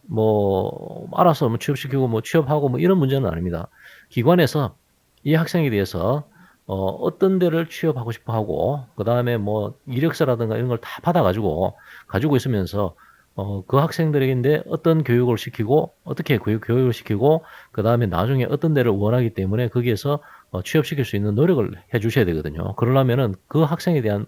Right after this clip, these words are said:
정확한 정보가 필요합니다. 그래서 여기 있는 정보를 정확하게 다 입력할 수 있도록 그렇게 해서 이렇게 수정을 하면은 되겠습니다. 자, 그럼 수정됐습니다.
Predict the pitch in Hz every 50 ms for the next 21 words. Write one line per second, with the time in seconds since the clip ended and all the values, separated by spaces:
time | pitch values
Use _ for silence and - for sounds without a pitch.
0 | - - - - - - _ - 101 120 151 - 165 147 - 90 98 127 165 175
1 | - - - 92 82 73 76 82 - - - - 101 107 - - 101 95 92 95
2 | - - 139 147 147 127 110 110 110 110 - - 92 92 98 110 107 127 151 -
3 | - - - - _ - - 92 101 110 - - 160 151 139 - - 98 - -
4 | 131 143 147 131 139 127 - 110 92 - 107 95 85 87 98 - - 120 - -
5 | - 98 90 - 98 82 104 139 160 - _ _ _ _ - - _ _ _ -
6 | 120 107 - - - 135 139 139 - - - 185 165 170 147 147 156 165 - _
7 | _ _ _ _ _ - - 123 117 117 117 135 143 147 143 - 85 87 87 -
8 | - 85 82 85 69 - _ _ _ _ _ _ _ _ _ _ _ _ _ _
9 | _ _ _ _ _ _ _ _ _ _ _ _ _ _ _ _ _ _ _ -
10 | - - - 82 90 95 92 - - 127 110 92 123 123 - - 73 64 - 82
11 | 110 120